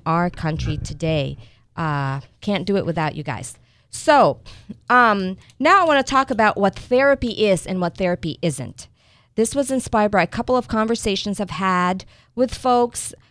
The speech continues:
who didn't know much about therapy and, like many, had a negative connotation about it.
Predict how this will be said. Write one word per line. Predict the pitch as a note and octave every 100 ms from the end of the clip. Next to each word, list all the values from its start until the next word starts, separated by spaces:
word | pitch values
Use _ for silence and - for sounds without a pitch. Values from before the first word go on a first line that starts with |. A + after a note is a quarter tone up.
| _
who | C#4
didn't | C#4 C#4 C4
know | B3+
much | A3 G#3+
about | A#3 A#3+ -
therapy | G#3 G3+ G3+ F#3 F#3 G3+ -
and, | B3 C4+
like | D4 D4
many, | F4 D#4+ B3 C4
had | B3+ B3
a |
negative | A3+ A3+ A#3 A#3
connotation | - G3+ G#3 G#3 F#3 F3+ G#3+
about | F3+ D3+ E3+
it. | C#4+ -